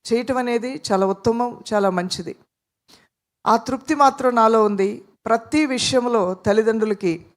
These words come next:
అంటే పాస్టర్ గారి తల్లిదండ్రులు నాకు అత్తమామలు, వారి విషయంలో సమస్త విషయాల్లో కూడా, అది డబ్బు విషయం అవ్వచ్చు, వారి ఆరోగ్య సంబంధమైన విషయాలు కావచ్చు,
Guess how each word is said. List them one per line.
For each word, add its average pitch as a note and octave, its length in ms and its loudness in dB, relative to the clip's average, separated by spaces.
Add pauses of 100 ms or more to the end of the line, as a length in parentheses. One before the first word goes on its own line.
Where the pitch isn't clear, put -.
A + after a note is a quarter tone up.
(160)
అంటే F#3+ 200 -2
పాస్టర్ G3+ 420 0
గారి G3+ 140 -2
తల్లిదండ్రులు G#3+ 480 0
నాకు G3 200 0
అత్తమామలు, F3+ 580 0 (1200)
వారి G#3 200 4
విషయంలో A3+ 500 -2
సమస్త A3+ 540 -4 (400)
విషయాల్లో B3+ 560 4
కూడా, F#3 260 -2
అది E3+ 360 -6
డబ్బు F#3+ 260 0
విషయం A#3+ 340 -2
అవ్వచ్చు, A#3 380 -4
వారి G3+ 220 2
ఆరోగ్య G3+ 400 2
సంబంధమైన A3+ 520 -4
విషయాలు A3 380 -4
కావచ్చు, G#3 540 -6